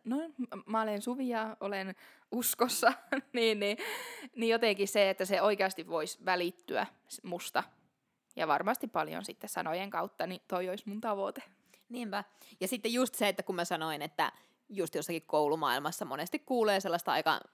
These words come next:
Speaker 2: rumaa kielenkäyttöä ja negatiivista puhetta, niin mun mielestä just siinä me voidaan niinku ihan siellä arjen keskellä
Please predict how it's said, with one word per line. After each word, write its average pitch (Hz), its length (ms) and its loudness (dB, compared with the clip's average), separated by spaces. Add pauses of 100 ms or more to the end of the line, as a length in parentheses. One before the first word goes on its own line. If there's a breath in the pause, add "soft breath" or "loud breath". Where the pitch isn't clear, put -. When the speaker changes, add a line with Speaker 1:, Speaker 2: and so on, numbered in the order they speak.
(340)
Speaker 2:
rumaa 165 400 0
kielenkäyttöä 202 800 0
ja 214 80 0
negatiivista 220 640 -2
puhetta, 220 500 -4 (360 soft breath)
niin 220 80 -4
mun 226 120 0
mielestä 226 220 -2
just 214 200 -2
siinä 180 500 2 (100)
me 170 120 -2
voidaan 156 360 4
niinku 160 180 -6
ihan 208 180 2
siellä 214 200 2
arjen 220 440 -2
keskellä - 480 -6